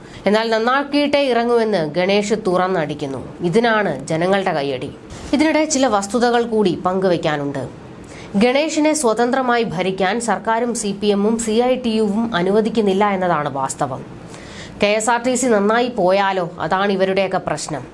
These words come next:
ഗതാഗത മന്ത്രി കെ ബി ഗണേഷ് കുമാർ എത്തിയതോടെ വലിയ പ്രതീക്ഷയാണ്. ചില തിരുത്തലുകൾക്കിറങ്ങിയപ്പോൾ മുഖ്യമന്ത്രി കണ്ണുരുട്ടി.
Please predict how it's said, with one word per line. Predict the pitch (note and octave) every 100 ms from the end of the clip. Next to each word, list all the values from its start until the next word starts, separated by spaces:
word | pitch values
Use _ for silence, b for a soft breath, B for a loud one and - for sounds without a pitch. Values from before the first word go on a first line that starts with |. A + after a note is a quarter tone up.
| - B B B B F#3
ഗതാഗത | G3+ A3+ B3+
മന്ത്രി | C4 A#3+ A#3+ B3 D4+ -
കെ | G3+ G#3
ബി | A#3
ഗണേഷ് | G#3 G3+ A3 A#3
കുമാർ | A#3+ A#3 A3+ A#3
എത്തിയതോടെ | G3 G3 G#3 G#3 G3 E3+
വലിയ | D3 E3 F#3+
പ്രതീക്ഷയാണ്. | G#3+ G3 E3+ G3 G3 F#3+ C#3+ B2+ B2 B2 - B B B B
ചില | - C#4 C#4
തിരുത്തലുകൾക്കിറങ്ങിയപ്പോൾ | C4+ C#4+ D#4+ D#4+ D#4 - B3 A3+ A#3 A3 G3 D3 - - -
മുഖ്യമന്ത്രി | G3+ C4+ C4 C4 C4 A#3
കണ്ണുരുട്ടി. | G3+ G3 D#3 D#3 C#3